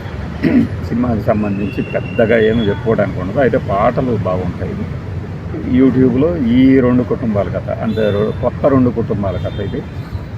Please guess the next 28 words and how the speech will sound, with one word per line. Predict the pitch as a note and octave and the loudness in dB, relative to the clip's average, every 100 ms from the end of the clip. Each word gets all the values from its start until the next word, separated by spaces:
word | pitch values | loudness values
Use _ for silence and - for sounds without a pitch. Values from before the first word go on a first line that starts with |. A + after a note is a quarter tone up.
| - | -8
అంతకుముందు | A2 A#2+ A#2 C3 | -2 2 4 2
డెబ్బైలో | G#2 G#2 F#2 B2+ B2 | 4 2 4 2 4
నటించింది | A#2+ A2+ G#2+ - A#2 A#2+ D#3+ D#3 | 2 2 0 -2 -2 0 0 -2
ద్వివేదుల | - G2+ A2 A#2 B2 B2+ A#2 A#2 | -4 0 2 4 4 4 4 2
విశాలాక్షి | G#2+ G2 G#2 A#2 A#2 A2 - G2+ | 2 0 -2 0 2 2 0 -2
గారు | G#2 G2 | -2 0
రాసిన | G2 - G#2 | -2 -2 -4
వారధి | F#2+ G2+ G#2+ G#2 | -2 0 0 0
నవల | G#2 G2 F#2+ | -2 -2 -2
ఆధారంగా | F#2 F#2 F2+ F#2 C#3+ A#3+ | -2 -4 -4 -4 -4 -4
అప్పట్లో | - G#2+ - B2+ G3+ - - - - - - - - | -4 -6 -6 -6 -6 -8 -10 -10 -8 -6 -8 -8 -2
రెండు | G#2+ A2 | 0 2
కుటుంబాల | G#2 G#2 G2 F2+ F#2+ | 0 0 0 -2 -4
కథ | F#2+ | -4
అని | F#2 F#2+ | -6 -6
చెప్పేసి | F#2 G#2 F#2+ C#3 | -6 -6 -6 -4
ఒక | A#2 - | -4 -4
సినిమా | G#2+ G#2+ F#2+ | -4 -2 -2
వచ్చింది. | - - F#2+ F#2+ | -4 -4 -4 -2
విజయ | G2 | -2
నిర్మల | G2+ G2 G2+ F#2+ | -2 -4 -4 -4
గారు, | F#2+ G#2 | -4 -4
కృష్ణ | - - G#2 G2+ | -6 -6 -4 -2
గారు, | G2+ G2 | -2 -2
షావుకారు | G2+ F#2+ G2 F#2+ | -2 0 -2 -2
జానకి, | F#2+ F2+ F#2 G#2 | -4 -4 -4 -4
ప్రభాకర్ | G2+ F#2 F2+ F#2 | -2 -2 -2 -4
రెడ్డి | F#2+ F2+ | -6 -6